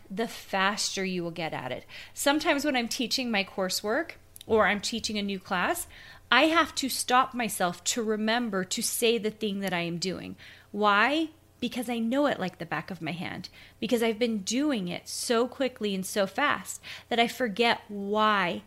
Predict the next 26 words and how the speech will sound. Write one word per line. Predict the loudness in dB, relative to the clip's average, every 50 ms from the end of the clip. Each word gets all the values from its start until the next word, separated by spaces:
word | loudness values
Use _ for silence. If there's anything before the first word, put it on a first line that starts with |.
| -6 _
I'm | 0 0 0 0
doing | -2 -4 -4 -4 -4 -4
it | -6 -6 -8
just | -6 -6 -6 -6 -6
because | -6 -4 -2 -2 -2 -4
it's | -6 -4 -4
so | -2 0 0 -2 -2
quick, | -2 -2 -2 -2 -2 -4 -6 -16 -4 -2
right? | 0 2 2 2 0 0 -2 -6 -12 -16 -16 -18 -18 -18 -8 2
It's | 4 4 4 2 -2
become | -8 -8 -8 -6 -6 -4 -4 -4
a | -4
habit | -6 -4 0 2 2 2 2 -2 -8
for | -8 -8 -8 -8
me. | -6 -8 -8 -8 -10 -12 -14 -20 -20 -20 -20 -20 -20 _ _ _
I | 0 2 2 2 2
need | 2 0 0 0 0 -2 -2 -2 -2 -4 -4 -6 -6 -10 _ _
you, | -12 -8 -4 0 0 2 2 2 0 0 -2 -2 -2
if | -4 -6 -6 -4
you're | -2 -2 -2
going | -2 -2 0 0 0 -2 -4
to | -6
become | -8 -8 -6 -2 -2 -2 -2 -2
a | -6
successful | -8 -8 -8 -6 -4 -4 -4 -4 -4 -8 -8
designer | -8 -6 -4 -4 -2 -2 -2 -2 -2 -2 -2 -2 -4